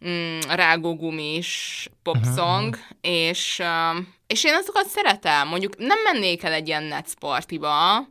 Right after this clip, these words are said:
Speaker 1: Budapest Parkba ezekre tombolni, de azért egyszer-kétszer, hogyha mondjuk egy Backstreet Boys
Speaker 2: Aha.
Speaker 1: felcsendül, vagy ilyesmi, akkor azért úgy érzem, hogy, hogy felforr a vérem. Tehát talán ez a, ez az én mulatósom.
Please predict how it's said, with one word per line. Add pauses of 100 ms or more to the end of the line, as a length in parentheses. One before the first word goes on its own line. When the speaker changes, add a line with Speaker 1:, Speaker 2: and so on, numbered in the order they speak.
(340)
Speaker 1:
Budapest
Parkba
ezekre
tombolni, (300)
de
azért
egyszer-kétszer,
hogyha
mondjuk
egy
Backstreet
Boys (140)
Speaker 2:
Aha.
Speaker 1:
felcsendül,
vagy
ilyesmi,
akkor
azért
úgy
érzem,
hogy, (440)
hogy
felforr
a
vérem.
Tehát
talán
ez
a,
ez
az
én
mulatósom.